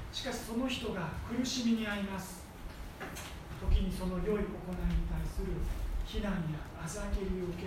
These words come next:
ます。不当な苦しみを味わいます。こうしたことが頻繁に取り上げられる必要のあった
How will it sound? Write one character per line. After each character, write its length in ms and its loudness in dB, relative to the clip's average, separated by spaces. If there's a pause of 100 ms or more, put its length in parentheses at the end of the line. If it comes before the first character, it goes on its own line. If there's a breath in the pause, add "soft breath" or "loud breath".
ま 80 -2
す。 320 -4 (640)
不 160 2
当 0 -
な 160 2
苦 240 -4
し 240 -2
み 160 0
を 80 0 (240)
味 240 -4
わ 80 0
い 80 -4
ま 160 -4
す。 240 -10 (2250)
こ 80 -6
う 80 -4
し 80 -6
た 80 -6
こ 160 -8
と 80 -6
が 80 -6
頻 320 -6
繁 240 -8
に 80 -8
取 320 -6
り 320 -6
上 0 -
げ 0 -
ら 80 -4
れ 160 -2
る 80 -6
必 320 -8
要 80 -4
の 240 -4
あ 0 -
っ 240 -10
た 80 -6